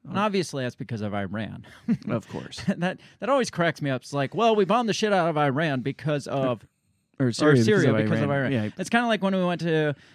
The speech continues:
Speaker 1: um, Iraq because of Osama bin Laden, who was
Speaker 2: Right.
Speaker 1: a Saudi that happened to be hiding in Afghanistan.
Speaker 2: Yeah.
Speaker 1: Makes sense.
Speaker 2: Right.
Speaker 1: So
Speaker 2: Um, it's, it's one of those things is like, "You're too big for me to hit, so I'm gonna hit your friend over here."
Speaker 1: Yeah, that's what I wonder.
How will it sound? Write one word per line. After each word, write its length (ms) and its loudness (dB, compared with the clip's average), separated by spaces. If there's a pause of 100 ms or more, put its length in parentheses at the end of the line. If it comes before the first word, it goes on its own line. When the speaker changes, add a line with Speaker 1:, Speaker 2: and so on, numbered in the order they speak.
(120)
Speaker 1:
um, 480 -2 (400)
Iraq 460 0
because 480 -4
of 520 -4 (120)
Osama 360 -2
bin 160 -4
Laden, 360 -4
who 200 -2
was 260 -2
Speaker 2:
Right. 20 -6
Speaker 1:
a 80 -8
Saudi 640 -4 (440)
that 200 -2
happened 240 0
to 40 -4
be 100 -4
hiding 300 -2
in 80 -4
Afghanistan. 720 -6 (160)
Speaker 2:
Yeah. 240 -6 (140)
Speaker 1:
Makes 240 -2
sense. 320 -16
Speaker 2:
Right. 240 -8 (300)
Speaker 1:
So 380 0
Speaker 2:
Um, 100 -14 (160)
it's, 520 -6
it's 300 -4
one 100 0
of 60 2
those 140 0
things 180 0
is 120 -4
like, 260 -4 (1160)
"You're 200 -2
too 160 -6
big 240 -2
for 80 -6
me 140 -4
to 80 -4
hit, 280 -2
so 100 -8
I'm 100 -6
gonna 120 -4
hit 180 -2
your 120 -4
friend 320 0
over 140 -2
here." 260 -4
Speaker 1:
Yeah, 140 0
that's 180 4
what 100 0
I 100 2
wonder. 300 0